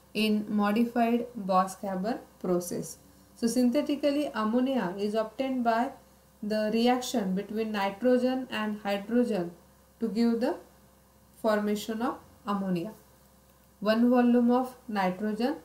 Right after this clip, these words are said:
reacts with three volume of hydrogen to give two volume of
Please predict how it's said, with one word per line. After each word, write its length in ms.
reacts 520
with 200
three 200
volume 420
of 220
hydrogen 640
to 80
give 300
two 220
volume 400
of 180